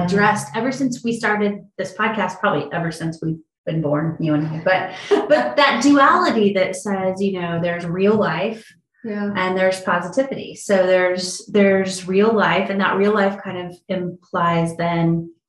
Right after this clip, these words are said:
Speaker 1: there's challenges at times. There's stuff to do that needs to be figured out or done better or
Speaker 2: Yeah.
Speaker 1: handled, all the things. Um, so we're living life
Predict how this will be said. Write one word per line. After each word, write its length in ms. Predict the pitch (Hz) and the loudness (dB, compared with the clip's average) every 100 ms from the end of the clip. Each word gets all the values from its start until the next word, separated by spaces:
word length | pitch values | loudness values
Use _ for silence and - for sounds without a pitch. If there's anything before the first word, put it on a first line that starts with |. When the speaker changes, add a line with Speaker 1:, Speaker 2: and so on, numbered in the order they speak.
| _ _ _ _ _ _ | _ _ _ _ _ _
Speaker 1:
there's 200 | 214 208 | -4 0
challenges 480 | 302 311 254 202 175 | 4 4 6 4 2
at 160 | 170 - | -2 -4
times. 480 | 175 151 - 165 - | -4 -4 -4 -8 0
There's 400 | 175 180 180 - | 2 4 0 -6
stuff 520 | - 220 208 208 - | -6 -2 -2 -4 -10
to 160 | - 180 | -8 -4
do 400 | 170 180 170 165 | 0 2 2 2
that 460 | 165 170 175 - - | 2 0 -2 -6 -8
needs 380 | 185 180 175 - | -6 -4 -6 -6
to 100 | - | -4
be 640 | 190 180 180 180 180 180 - _ _ _ _ _ _ _ | -2 -2 -2 -2 -4 -8 -18 _ _ _ _ _ _ _
figured 260 | 240 240 247 | 2 4 4
out 260 | 208 180 | 4 4
or 120 | 175 | 2
done 200 | 170 208 | 2 2
better 560 | 220 226 185 170 165 160 | 4 4 4 2 0 -2
or 420 | 160 160 160 165 - _ | -2 -2 -4 -6 -10 _
Speaker 2:
Yeah. 220 | 214 226 | 2 4
Speaker 1:
handled, 280 | 202 175 165 | 4 0 -4
all 140 | 175 | -4
the 100 | 185 | -4
things. 380 | 185 156 151 151 - - - - | -2 2 2 0 -10 -20 -20 -4
Um, 160 | 185 | -2
so 120 | 175 202 | 0 2
we're 80 | 208 | 4
living 320 | 247 277 269 | 4 4 4
life 560 | 240 208 208 208 - | 4 4 4 0 -6